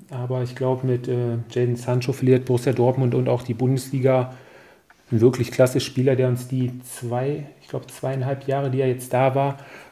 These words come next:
ähm, wirklich ein klasse Spieler, der für viel Spaß und klasse Tore gesorgt hat. Ähm,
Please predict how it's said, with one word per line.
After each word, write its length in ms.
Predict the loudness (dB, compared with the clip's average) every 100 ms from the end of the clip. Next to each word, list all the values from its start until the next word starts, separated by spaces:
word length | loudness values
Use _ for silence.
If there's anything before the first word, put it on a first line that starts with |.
| 0
ähm, 500 | 2 4 2 0 -4
wirklich 260 | -2 -2 0
ein 80 | -2
klasse 300 | 0 -2 -4
Spieler, 460 | -6 -6 -2 0
der 400 | 0 -2 -2 -4 -8 -12 -6
für 240 | -4 -4
viel 260 | -6 -4 -4
Spaß 380 | -2 0 0 -2
und 60 |
klasse 280 | -4 -4 -4
Tore 300 | -2 0 0
gesorgt 360 | 0 0 -2 -6
hat. 160 | -10 -12 -20 -20 -20 -20 _ _
Ähm, 840 | 0 2 2 2 2 0 0 -2 -6